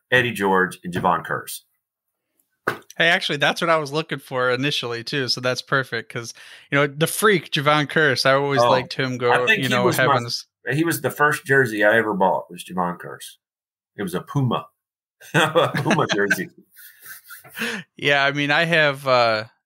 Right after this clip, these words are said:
Speaker 2: you know, I, of course, being a Lions fan, I have s-, a lot of Lions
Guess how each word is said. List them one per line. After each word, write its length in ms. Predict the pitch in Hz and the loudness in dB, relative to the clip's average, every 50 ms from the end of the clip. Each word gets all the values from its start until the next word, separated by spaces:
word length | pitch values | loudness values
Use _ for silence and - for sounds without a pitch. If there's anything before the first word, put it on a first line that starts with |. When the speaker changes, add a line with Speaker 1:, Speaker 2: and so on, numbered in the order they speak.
| _ - | _ -10
Speaker 2:
you 80 | 147 127 | -8 -6
know, 320 | 120 117 113 113 123 135 135 127 | -4 -4 -4 -6 -8 -12 -12 -6
I, 140 | 123 127 123 | -4 -2 -2
of 280 | 110 117 123 113 - | -2 -4 -6 -10 -10
course, 380 | - - 127 120 117 - - - - _ | -6 -4 -2 -2 -2 -4 -6 -8 -10 _
being 320 | 110 107 110 110 110 107 - | -10 -8 -8 -8 -10 -10 -8
a 80 | 120 120 | -4 -2
Lions 340 | 113 113 113 113 113 117 - | 0 0 0 -2 -4 -4 -6
fan, 220 | - 110 113 113 | -6 -4 -2 -2
I 80 | 113 110 | -2 -2
have 180 | 113 113 113 | 0 -2 0
s-, 160 | 110 - - | 0 -2 -2
a 180 | - - - 131 | -2 -2 -2 0
lot 200 | 123 123 120 120 | 2 2 2 4
of 80 | 117 117 | 4 4
Lions 580 | 113 117 117 117 117 113 113 110 - - - | 4 2 2 0 -2 -2 -2 -2 -4 -4 -4